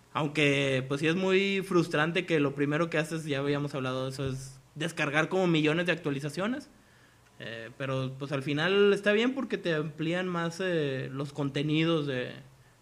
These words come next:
del juego y, pues, digo, tener ahí tu tema, tus avatar, pues, para ser único y que se den cuenta que tienes la Post-Pandemic Edition.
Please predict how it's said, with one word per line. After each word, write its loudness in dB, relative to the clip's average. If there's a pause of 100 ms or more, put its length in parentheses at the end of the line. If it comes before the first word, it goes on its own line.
del -12
juego -2
y, -4
pues, -14 (140)
digo, -6
tener -6
ahí -2
tu -6
tema, -4
tus -14
avatar, -6
pues, -14 (380)
para -10
ser -2
único 2
y -2
que -8
se -8
den -4
cuenta -4
que -8
tienes -6
la -6
Post-Pandemic -6
Edition. -8